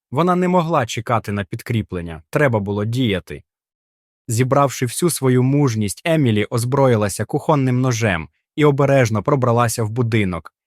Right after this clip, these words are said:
Їй потрібно було знайти офіцерів і попередити їх. Вона рухалася безшумно, кожен скрип дощок змушував її підстрибувати.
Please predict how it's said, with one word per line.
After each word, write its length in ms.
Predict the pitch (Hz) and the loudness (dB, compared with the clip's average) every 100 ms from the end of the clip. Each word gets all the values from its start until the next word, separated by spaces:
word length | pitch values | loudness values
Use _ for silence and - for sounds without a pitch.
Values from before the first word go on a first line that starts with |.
| _ _ - | _ _ -2
Їй 200 | 170 190 | 0 2
потрібно 480 | 117 - 139 131 | 0 0 0 2
було 260 | 107 101 107 | 0 0 -2
знайти 380 | 104 117 - 135 | 0 -2 0 -2
офіцерів 760 | 120 - 120 - 147 127 95 - | -2 -6 -6 0 2 2 -2 -4
і 100 | 151 | -4
попередити 680 | 131 123 120 123 110 101 92 | -2 0 2 2 0 -4 -6
їх. 340 | 87 82 - _ _ _ _ | -6 -8 -10 _ _ _ _
Вона 260 | 139 185 180 | 0 2 4
рухалася 560 | 175 190 131 113 - 117 | 2 0 0 0 0 -2
безшумно, 720 | 127 120 - 151 127 95 92 | -2 -4 -2 0 2 0 -2
кожен 380 | - 156 127 117 | 0 2 2 -2
скрип 360 | - 131 117 | -2 0 0
дощок 520 | 110 117 - 147 123 | 0 -4 0 2 2
змушував 600 | 113 147 165 - 117 110 - | 0 0 2 0 -2 -2 -2
її 300 | 117 123 127 | -2 0 -2
підстрибувати. 960 | 131 - - 127 98 87 82 - 80 | -4 -6 -2 0 0 -2 -6 -6 -10